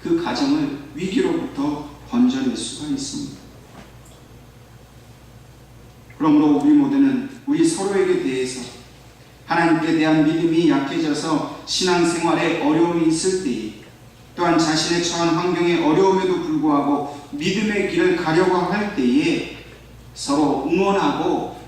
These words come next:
격려할 수 있는 그런 사람이 되어야 할 것입니다. 가족들이 신앙생활을 하지 않아서 혼자 교회 나올 때마다 눈치 봐야 하는 분들이 계시지 않습니까?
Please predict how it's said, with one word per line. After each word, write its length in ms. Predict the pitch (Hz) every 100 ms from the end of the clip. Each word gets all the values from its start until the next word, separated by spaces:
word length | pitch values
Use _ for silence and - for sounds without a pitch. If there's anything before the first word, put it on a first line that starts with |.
| -
격려할 680 | - 147 180 190 196 185 175
수 220 | - -
있는 380 | 269 294 - - - - -
그런 280 | 139 127 123
사람이 640 | 127 147 147 143 160 135 - - -
되어야 340 | 120 117 120 143 147 147
할 160 | 147 -
것입니다. 420 | - - - - - - - - - - - - - - - - - - - - - - - -
가족들이 500 | - - - 139 135
신앙생활을 800 | - 156 156 - 143 131 127 139
하지 180 | 139
않아서 600 | 139 226 226 - 277 - - - - - - - - - - - -
혼자 340 | 147 147 143
교회 180 | - 143
나올 320 | 135 123 131
때마다 640 | - 123 117 123 123 - - - - - -
눈치 400 | 240 302 - -
봐야 260 | 285 143 143
하는 240 | 139 143
분들이 340 | 127 127 127 123
계시지 400 | 123 - - -
않습니까? 640 | - - - 285 - -